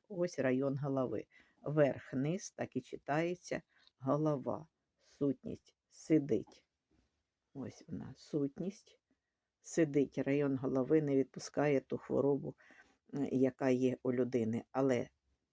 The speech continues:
це вже йде до завершення. Уже практично все, що було, з людини убралося. Оцей залишок зараз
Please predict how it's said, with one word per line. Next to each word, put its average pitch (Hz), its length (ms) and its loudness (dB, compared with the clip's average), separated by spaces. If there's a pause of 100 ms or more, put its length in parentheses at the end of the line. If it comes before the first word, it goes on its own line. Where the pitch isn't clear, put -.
(140)
це 151 160 4
вже 147 200 2
йде 135 340 2
до 139 440 0
завершення. 127 880 0 (120)
Уже 127 340 -2 (460)
практично 156 720 2
все, 139 540 2 (360)
що - 300 4
було, 147 520 0 (680)
з 127 100 -10
людини 131 480 2
убралося. 127 840 -4
Оцей 131 320 -2
залишок 123 580 0
зараз 127 440 -4